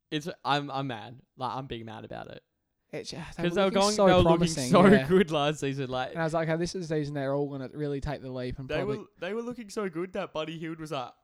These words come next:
Speaker 1: "I put my house and I have to go to the playoffs."
Speaker 2: Yeah, literally. Now it's like, "Oh, sh-, fucking, are you
Speaker 1: Jesus.
Speaker 2: sure about that, bro?" Like,
Speaker 1: But
Speaker 2: it
Speaker 1: the thing, the thing that happened last season and the reason they didn't make the playoffs is 'cause they had such a shit start, like, an awful start. Now this,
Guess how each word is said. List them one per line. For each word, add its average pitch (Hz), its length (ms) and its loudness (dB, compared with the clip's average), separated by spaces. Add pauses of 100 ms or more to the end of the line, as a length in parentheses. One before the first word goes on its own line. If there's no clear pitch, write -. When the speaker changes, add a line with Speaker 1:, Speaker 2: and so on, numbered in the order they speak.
(140)
Speaker 1:
"I 143 60 -8
put 170 180 -10
my 143 140 -8
house 143 280 -6
and 131 80 -16
I 123 80 -8
have 156 100 -14
to 143 80 -18
go 127 140 -12
to 123 60 -12
the 117 60 -20
playoffs." 127 540 -14
Speaker 2:
Yeah, 165 220 4
literally. 165 360 -2
Now 147 140 -2
it's 147 100 -6
like, 120 140 0
"Oh, 135 400 -4
sh-, - 160 -16 (220)
fucking, 151 440 -12
are 147 60 0
you 180 80 4 (100)
Speaker 1:
Jesus. 147 260 -2
Speaker 2:
sure 160 200 0
about 190 220 0
that, 202 180 -2
bro?" 233 240 0
Like, 160 240 2
Speaker 1:
But 147 80 -4
Speaker 2:
it 127 60 -4
Speaker 1:
the 170 80 -8
thing, 202 360 -14
the 165 100 -12
thing 175 200 -16
that 165 120 -12
happened 160 220 -12
last 135 240 -8
season 120 360 -12
and 123 140 -16
the 120 60 -12
reason 123 240 -12
they 123 140 -10
didn't 117 180 -12
make 113 160 -14
the 110 80 -18
playoffs - 520 -18 (340)
is - 60 -20
'cause - 80 -20
they 120 120 -8
had 117 220 -12
such - 280 -16
a 123 40 -16
shit - 240 -18
start, 92 320 -16 (800)
like, 101 160 -14 (420)
an 131 100 -12
awful 120 260 -14
start. - 320 -16 (480)
Now 156 460 -8 (360)
this, - 280 -12